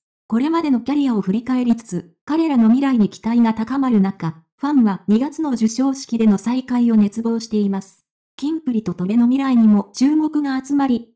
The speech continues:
グローバルな舞台での可能性に期待が広がっています。ファンからは期待と興奮の声が相次いでいます。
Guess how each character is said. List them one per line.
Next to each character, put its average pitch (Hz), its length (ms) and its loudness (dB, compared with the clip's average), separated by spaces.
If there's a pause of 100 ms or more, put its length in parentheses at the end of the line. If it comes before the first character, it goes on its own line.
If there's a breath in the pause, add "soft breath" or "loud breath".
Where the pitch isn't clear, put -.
グ 208 140 2
ロ 294 160 2
ー - 20 -4
バ 254 120 0
ル 214 100 2
な 190 120 0
舞 233 120 -4
台 277 200 -2
で 214 100 2
の 180 120 -2
可 180 120 -2
能 254 180 4
性 262 280 -4
に 233 120 0
期 - 120 -20
待 262 200 -2
が 240 100 2
広 214 240 2
が 214 80 2
っ 214 60 -8
て - 140 -6
い 190 120 2
ま 180 140 -2
す。 - 240 -18 (320)
フ 254 100 -8
ァ 302 80 -4
ン 311 60 -6
か 226 140 -4
ら 175 120 0
は 151 220 -6
期 - 100 -20
待 294 200 -2
と 294 120 -4
興 302 240 -6
奮 302 260 -4
の 294 100 -2
声 277 240 0
が 233 140 4
相 254 160 -4
次 214 220 -2
い - 20 0
で 180 80 0
い 165 100 2
ま 156 140 0
す。 - 200 -18